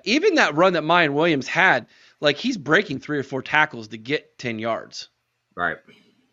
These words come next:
Speaker 1: It's not like he, it's not like the line of scrimmage has moved five yards and he's getting five yards in before anybody gets a hand on him, you know, <coughs> which is what we're used to. That's what we're used to as Buckeye fans.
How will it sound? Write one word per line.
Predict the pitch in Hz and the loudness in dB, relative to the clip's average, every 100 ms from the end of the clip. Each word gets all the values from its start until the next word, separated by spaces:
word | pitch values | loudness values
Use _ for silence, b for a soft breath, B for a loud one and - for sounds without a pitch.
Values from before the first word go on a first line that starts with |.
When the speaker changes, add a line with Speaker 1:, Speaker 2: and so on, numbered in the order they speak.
| _ - | _ -16
Speaker 1:
It's | 127 | -6
not | 160 160 | -2 2
like | 147 | 2
he, | 143 135 123 | 0 -12 -8
it's | 139 - | -10 -2
not | 180 | 0
like | 175 143 135 b b - | 2 0 -6 b b -6
the | 139 | 0
line | 160 175 | 4 4
of | 147 | 0
scrimmage | - 170 170 131 | -4 -2 0 0
has | 139 120 | -4 -4
moved | 135 165 156 | 2 4 4
five | - 165 151 131 | 2 2 4 4
yards | 151 160 135 127 | 4 4 4 0
and | 131 | -4
he's | 131 | -6
getting | 127 156 127 | 0 0 -2
five | - 160 151 139 | -2 2 2 4
yards | 160 147 127 | 4 4 2
in | 165 160 135 B B B - | 4 4 2 B B B -10
before | 143 151 143 | -4 2 2
anybody | 156 139 143 135 | 2 2 0 0
gets | 139 - | -4 -6
a | 110 | -2
hand | 143 143 117 | 0 0 -2
on | 104 78 | -8 -12
him, | 98 123 | -20 -14
you | 117 | -6
know, | 120 127 143 - b b b b | -2 -2 -4 -10 b b b b
<coughs> | b _ 269 - - | b _ -2 0 0
which | 240 | 0
is | 190 170 | 0 2
what | 214 | 2
we're | 180 | 4
used | 156 170 214 - | 2 2 0 0
to. | - 131 - - _ _ _ _ _ | -2 -2 -2 -14 _ _ _ _ _
That's | 151 180 - | 2 2 2
what | 180 170 | -4 -2
we're | 160 | -4
used | 151 170 - | -4 -6 -6
to | 151 | -6
as | 123 | -4
Buckeye | 143 135 113 | -4 -2 -4
fans. | 107 110 107 | -6 -12 -14